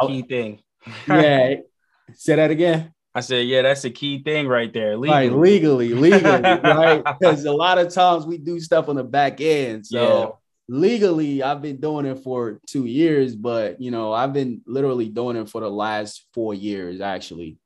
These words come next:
Speaker 2: That's
Speaker 1: to
Speaker 2: dope.
Speaker 1: answer the question. Yeah.
Speaker 2: Man, that's dope. So what, so, see, on this podcast, I like, I like to give a lot of game, right?
Speaker 1: Okay.
Speaker 2: So I want you, I, I want, I want to get all the sauce.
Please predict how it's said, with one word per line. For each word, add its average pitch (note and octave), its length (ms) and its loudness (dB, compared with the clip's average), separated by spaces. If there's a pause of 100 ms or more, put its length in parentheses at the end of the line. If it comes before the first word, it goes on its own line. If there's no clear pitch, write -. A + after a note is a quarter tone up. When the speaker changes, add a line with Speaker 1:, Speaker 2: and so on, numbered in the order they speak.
Speaker 2:
That's A2 220 -8
Speaker 1:
to G#2+ 60 -18
Speaker 2:
dope. G#2+ 180 2
Speaker 1:
answer G2 120 -12
the - 80 -20 (120)
question. F2+ 340 -12
Yeah. F2 240 -10 (560)
Speaker 2:
Man, C3 220 0
that's C3+ 160 -2
dope. B2 300 0
So C#3+ 280 0
what, E3 300 -4
so, E3+ 340 0 (720)
see, F3 240 -2
on D3+ 140 -2
this F3+ 120 -2
podcast, D3 440 -4
I C3+ 40 0
like, C3+ 280 -2
I B2+ 40 -6
like C3+ 320 -4
to - 80 -20
give A#2 220 -8
a - 20 -4
lot A2 220 -8
of G#2 100 -18
game, G#2+ 460 -10 (160)
right? A2 360 -8 (220)
Speaker 1:
Okay. G#2 180 -10
Speaker 2:
So B2+ 560 -2 (300)
I - 80 0
want F3+ 200 0
you, E3 120 -8
I, D#3+ 140 0
I E3+ 160 -2
want, F#3 280 -2
I D3+ 40 -6
want F#3 160 -2
to E3+ 40 -6
get D#3 100 -4
all D#3 180 2
the B2+ 60 -8
sauce. - 500 -10